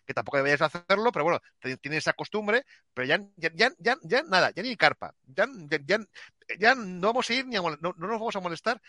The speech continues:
ni en decir lo que, ni decir lo que pensamos de ti. Pero es que es una cosa, pero oiga, ¿cómo es posi-? Tú imagínate tú imagínate que hubiera un alcalde de Vox, un alcalde del P P, que di-, en Cataluña que dijera a los tíos de Òmnium o la A N C que no van a poner una carpa en la calle. <laughs>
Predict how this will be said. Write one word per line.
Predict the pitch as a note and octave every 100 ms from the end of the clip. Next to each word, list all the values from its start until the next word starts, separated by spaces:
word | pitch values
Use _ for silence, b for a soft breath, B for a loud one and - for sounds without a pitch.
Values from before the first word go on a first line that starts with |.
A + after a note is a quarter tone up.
| b b
ni | C#3
en | C#3
decir | C#3 F3+
lo | F#3
que, | D3+ -
ni | C#3 C#3
decir | C#3+ C3+
lo | F#3
que | G3
pensamos | D3+ E3 D#3
de | B2
ti. | G#2+ G2+ _ - _
Pero | F3 -
es |
que | -
es | G#2
una | C#3
cosa, | - - D#3+
pero | - -
oiga, | C3+
¿cómo | - C#3
es | E3+
posi-? | D3+ - D3+ b b b
Tú | -
imagínate | F#3+ C4+ C4 D3+ - D#3+ _ _ _ _ _ _ _ - _
tú | A#2
imagínate | D3 - B2 G2+
que | - C3
hubiera | B2+
un | C3+
alcalde | - A2+ G2+
de |
Vox, | G#2 F3+ -
un | C3
alcalde | A2+ A2+ G2+
del |
P | G2
P, | G2 E4 _ _ - _ _
que | C3
di-, | B2 -
en | C#3+
Cataluña | B2 - C3+ A3
que | G#3+
dijera | C#3+ - F3+ C#3 -
a | A#2+
los | A2+
tíos | - G#3+
de | F#3
Òmnium | C3+ A#2 G#2+ G2+ -
o | A2+
la | B2
A | E3
N | D3
C | - - - _ - _
que | - B2
no |
van | E3+
a | G#3
poner | D#3+ F#3+
una | F3+
carpa | D3+ F3+ G3+
en | D#3+
la |
calle. | - G#2 G2 -
<laughs> | -